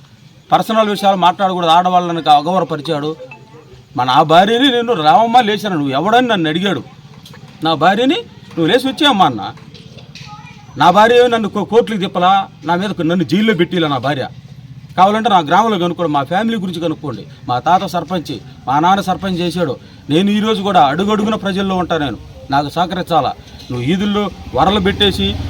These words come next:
నువ్వు రా జేసీబీ తీసుకొని అంటే ఎక్కడ లెట్రిన్ గుంటలేదండి. ఈదుల్లో కట్టేసి అవి తీ-, అవి వచ్చి నేను బాగు చేసి సైడ్ కాలువ అయితే నేను మస్తానయ్య వెళ్ళి సైడ్ కాలువ కడతామని పోయినాం. ఆ రోజు ఏంటంటే వేరే కాంట్రాక్టర్కి ఇచ్చాం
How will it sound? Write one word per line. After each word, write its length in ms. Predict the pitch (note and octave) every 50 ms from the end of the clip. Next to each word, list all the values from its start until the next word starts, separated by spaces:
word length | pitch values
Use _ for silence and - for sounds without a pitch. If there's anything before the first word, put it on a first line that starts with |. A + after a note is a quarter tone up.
| - -
నువ్వు 140 | C#3 D#3 E3
రా 260 | D3+ D#3 F3 G3+ A#3+
జేసీబీ 420 | A#3 F#3 A3 A#3+ - B3 A3 G3+ A3+
తీసుకొని 340 | F3+ A3+ G#3 - A#3+ A3+
అంటే 140 | A3 G3 A3+
ఎక్కడ 200 | F#3+ E3 E3+ G#3+
లెట్రిన్ 460 | A#3+ A3+ D#3+ - D3+ D#3 C4+ C4+ C#4+ C4+
గుంటలేదండి. 580 | C#4 A#3 C4+ B3 A#3+ G#3+ G3 F#3 D3 C#3 C#3+ D#3 - - - C#3+
ఈదుల్లో 280 | E3+ F3+ A3+ A3 A3 G3 F#3
కట్టేసి 460 | G3 - - G3 F#3 F3+ G3 G3 G3 - - - - - - -
అవి 140 | D#3 E3+
తీ-, 180 | D#3+ E3+ G3+ G3+
అవి 160 | F#3 F3+ G#3 A3+
వచ్చి 140 | G#3+ - B3+
నేను 180 | G3+ G3 A3 G#3+
బాగు 160 | F#3+ G#3+ G#3+
చేసి 180 | G3+ G3+ F3+ -
సైడ్ 160 | E3 F3+ F3+
కాలువ 240 | G3 G3+ F#3 F#3+ F#3+
అయితే 160 | F#3+ - A#3 A3+
నేను 220 | F#3+ F#3+ G3 G3
మస్తానయ్య 500 | F#3 E3+ E3+ E3 - G3 E3 F3 F#3+ G#3 - - - - - C#3+
వెళ్ళి 280 | D#3 F3 G3 G#3+ A3+
సైడ్ 240 | - G3 F#3 F#3+ F3+
కాలువ 180 | F#3+ F#3 F3+ E3+ -
కడతామని 340 | - - - G3 F#3+ F3 D#3+
పోయినాం. 300 | - E3 F3 F3+ D3 - - - - - - - - - - - - - - - - - - - - - -
ఆ 100 | C#3+ D#3+
రోజు 240 | E3+ G3 G#3+ G3+ G#3+
ఏంటంటే 320 | G#3+ G#3 G#3 F#3 G3+ A#3+ C#4 D#4+ F#3+
వేరే 180 | F3+ G#3+ A3+ G#3+ - F#3+
కాంట్రాక్టర్కి 520 | G3 A#3 A3 A#3+ A#3 F3+ - F#3+ D#3+ F3
ఇచ్చాం 200 | F3 - E3 A2+